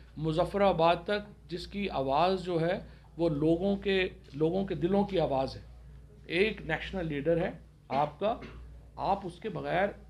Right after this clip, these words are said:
ये जो किस्से कहानियाँ हैं ये नहीं चल सकती। इमरान खान के बगैर तो पाकिस्तान की सियासत भांज है और इमरान खान के बगैर पाकिस्तान में कोई सियासी इस्तेहकाम का भी नहीं सोचना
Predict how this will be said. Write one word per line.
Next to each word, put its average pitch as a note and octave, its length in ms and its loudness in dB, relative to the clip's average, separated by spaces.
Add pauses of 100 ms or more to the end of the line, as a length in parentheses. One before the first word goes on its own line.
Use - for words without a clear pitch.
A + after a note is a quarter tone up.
(100)
ये E3 220 0
जो F3 160 -2 (400)
किस्से F3 260 -4
कहानियाँ C#3 500 -4
हैं F#3 140 -4
ये G#3 160 -4
नहीं C4 160 -2
चल D#3 200 -2
सकती। A#2 380 -12
इमरान C#3+ 280 -4
खान B3+ 200 -6
के B3+ 80 -4
बगैर G3+ 220 -2
तो G#3+ 160 -8
पाकिस्तान G3+ 460 -6
की A3 100 -10
सियासत F3+ 400 -6
भांज F3+ 280 2
है B2 80 -6 (840)
और F#3+ 840 8
इमरान D#3+ 340 -2
खान G3 260 -4
के G3+ 120 -6
बगैर D#3+ 400 -2
पाकिस्तान E3+ 520 -4
में G#3 340 -6 (160)
कोई G3 160 -2
सियासी E3 400 -6
इस्तेहकाम G3+ 600 -2
का B3 120 2
भी A#3+ 80 2
नहीं A#3+ 140 4
सोचना F3 420 -4